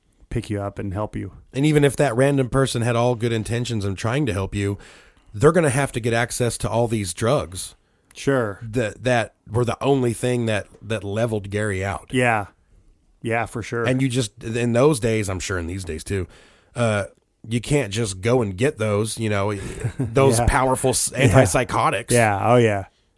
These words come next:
Speaker 2: So,
Speaker 1: Yeah.
Speaker 2: yeah, I a hundred percent think he perished a-, around the same time. That's, that's my theory.
Speaker 1: Yeah, I mean, so possibly he makes it further than the other guys. I mean, that totally makes sense.
Speaker 2: Yeah.
Speaker 1: And, I mean, search areas,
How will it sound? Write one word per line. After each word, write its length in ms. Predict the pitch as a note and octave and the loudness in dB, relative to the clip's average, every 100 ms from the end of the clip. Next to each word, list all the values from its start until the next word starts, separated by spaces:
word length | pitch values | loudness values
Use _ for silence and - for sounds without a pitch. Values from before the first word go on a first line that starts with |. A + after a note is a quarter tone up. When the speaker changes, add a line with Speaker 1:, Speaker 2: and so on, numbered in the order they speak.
| _ | _
Speaker 2:
So, 440 | - - A#2+ G#2+ G#2+ | -14 -4 -2 0 0
Speaker 1:
Yeah. 100 | C#3+ | 2
Speaker 2:
yeah, 200 | F#3 G#2+ | 2 2
I 200 | A2+ D3 | 0 2
a 120 | D3+ C3+ | 2 0
hundred 400 | - - D#3+ C3+ | -4 -2 -4 -2
percent 320 | C3 - F#2+ | -2 -2 -4
think 180 | A2+ G#2 | -6 -6
he 100 | G#2 | -6
perished 480 | - G2 F#2+ - - | -4 -2 -2 -6 -10
a-, 260 | F#2+ G2+ A2 | -12 -10 -6
around 260 | A2 G#2+ G#2 | -2 -2 -2
the 60 | |
same 260 | F#2 F#2+ F#2 | -6 -6 -8
time. 260 | - - G2 | -10 -14 -12
That's, 220 | F#2+ - - | -12 -12 -12
that's 280 | G2+ G2+ | -12 -10
my 140 | G2 F#2 | -12 -14
theory. 300 | - A#2 A2 | -14 -16 -8
Speaker 1:
Yeah, 180 | E3+ G#3 G3+ | 2 4 6
I 40 | |
mean, 240 | G3 F#3+ | 8 6
so 580 | E3 G3 F3 F3 F3+ D#3+ - - _ | 6 4 4 4 4 -2 -16 -20 _
possibly 580 | - E3+ E3 E3 D3+ D3+ | -2 2 2 2 2 4
he 60 | D3 | 4
makes 260 | D3 C#3 | 2 0
it 100 | D3 | -8
further 400 | - C#3 C#3 A#2+ | -2 0 2 2
than 180 | A2+ A2 | 0 0
the 60 | A2 | -2
other 200 | G#2+ G#2+ | -2 -4
guys. 420 | G#2+ G#2+ A2 - - | -6 -8 -10 -16 -10
I 60 | B2+ | -8
mean, 320 | A#2+ A2+ G#2+ - _ _ | -6 -6 -8 -12 _ _
that 360 | C3+ A#2+ A#2+ - | -16 -6 -6 -4
totally 300 | B2 B2 A#2 | -2 0 0
makes 220 | A#2 - | -2 -4
sense. 380 | B2 A2 - - _ _ _ _ _ _ _ _ - - - | -6 -6 -10 -20 _ _ _ _ _ _ _ _ -20 -20 -20
Speaker 2:
Yeah. 140 | B2+ C3 | -12 -4
Speaker 1:
And, 140 | A#2+ | -2
I 40 | |
mean, 460 | B2 A#2+ A#2 A2+ F#2+ _ _ _ _ _ | 0 0 2 0 -2 _ _ _ _ _
search 340 | - D3 D3+ | -2 0 2
areas, 680 | C#3+ D3 D3+ A#2+ A#2 A2+ - | 4 4 4 4 4 0 -4